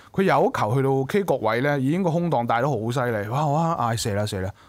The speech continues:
唔射，吸返去中間再派波，好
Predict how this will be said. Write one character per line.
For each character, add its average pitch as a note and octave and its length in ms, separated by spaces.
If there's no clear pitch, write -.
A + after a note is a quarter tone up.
唔 G#2+ 180
射， G2+ 180
吸 - 380
返 E3+ 260
去 A#2+ 100
中 C#3 260
間 C#3 200
再 A2 220
派 G#2+ 240
波， A#2 200
好 - 140